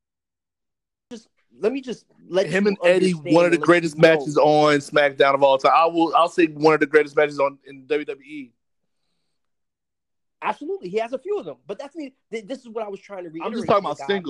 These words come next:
Speaker 1: Like,
Speaker 2: I
Speaker 1: yo,
Speaker 2: wasn't
Speaker 1: you
Speaker 2: talking,
Speaker 1: do
Speaker 2: I didn't even wanna get into tag team.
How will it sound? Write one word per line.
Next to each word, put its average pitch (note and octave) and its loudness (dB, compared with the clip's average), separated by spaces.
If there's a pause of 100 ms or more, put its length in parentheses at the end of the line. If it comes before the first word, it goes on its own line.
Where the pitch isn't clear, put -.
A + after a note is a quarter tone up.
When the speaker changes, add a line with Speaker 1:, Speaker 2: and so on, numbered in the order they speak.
Speaker 1:
Like, C3+ -6
Speaker 2:
I C#3+ -2
Speaker 1:
yo, D#3 0
Speaker 2:
wasn't D#3 -6
Speaker 1:
you E3+ -16
Speaker 2:
talking, E3+ -6
Speaker 1:
do G3+ -18
Speaker 2:
I D#3 -8
didn't F3 -14
even D#3 -14
wanna C#3 -16
get E3 -8
into B2+ -20
tag C#3+ -12
team. G2 -20